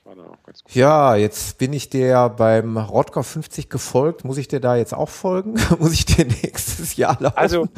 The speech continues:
Speaker 2: Muss
Speaker 1: ich,
Speaker 2: ich nächstes Jahr
Speaker 1: du,
Speaker 2: siebzig
Speaker 1: du
Speaker 2: Kilometer laufen?
Speaker 1: Äh, du musst nicht, aber du kannst, denke ich. Also man, man so, also das ist,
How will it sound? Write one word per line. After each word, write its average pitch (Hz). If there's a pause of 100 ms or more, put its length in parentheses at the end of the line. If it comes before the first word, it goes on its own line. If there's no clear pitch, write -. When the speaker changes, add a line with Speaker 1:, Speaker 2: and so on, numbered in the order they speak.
(240)
Speaker 2:
Muss 143
Speaker 1:
ich, 202
Speaker 2:
ich -
nächstes 151
Jahr 139
Speaker 1:
du, 117
Speaker 2:
siebzig 151
Speaker 1:
du 156
Speaker 2:
Kilometer 147
laufen? 139 (480)
Speaker 1:
Äh, 127
du 151
musst 147
nicht, 202
aber 170
du -
kannst, -
denke -
ich. 117
Also 127
man, 160
man 165
so, 170 (100)
also 160
das 160
ist, 180